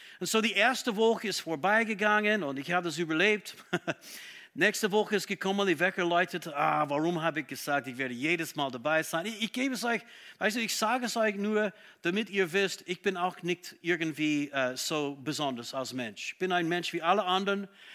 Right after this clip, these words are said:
Ich habe auch Fleisch zu überwinden gehabt. Und ich bin aufgestanden, in die Gemeinde gefahren,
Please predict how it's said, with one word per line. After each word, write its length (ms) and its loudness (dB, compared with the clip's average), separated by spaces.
Ich 220 -2
habe 160 2
auch 160 2
Fleisch 460 0
zu 120 -6
überwinden 460 2
gehabt. 320 -6
Und 100 0
ich 80 0
bin 140 0
aufgestanden, 600 0
in 60 0
die 80 -2
Gemeinde 320 0
gefahren, 320 2